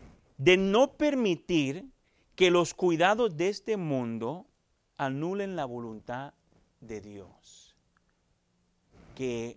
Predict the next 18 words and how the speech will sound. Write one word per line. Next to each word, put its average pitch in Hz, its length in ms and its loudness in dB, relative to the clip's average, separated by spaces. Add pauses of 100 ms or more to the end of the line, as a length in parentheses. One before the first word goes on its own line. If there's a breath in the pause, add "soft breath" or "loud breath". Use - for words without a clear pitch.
(140)
lo 117 220 -6
opriman". 113 460 -10 (1800)
Que 117 100 -12
muchas 143 280 -6
veces, 147 500 -6 (460)
eh, 120 520 -6
eh, 117 320 -4
queremos 135 340 -4
nosotros 151 640 -6 (200)
hacer 131 300 -4
nuestra 151 240 -6
propia 151 320 -6
voluntad 127 460 -8
y 156 120 -10
Dios 127 220 -10
lo 147 100 -10
permite. 165 420 -14
Ok, 156 220 -16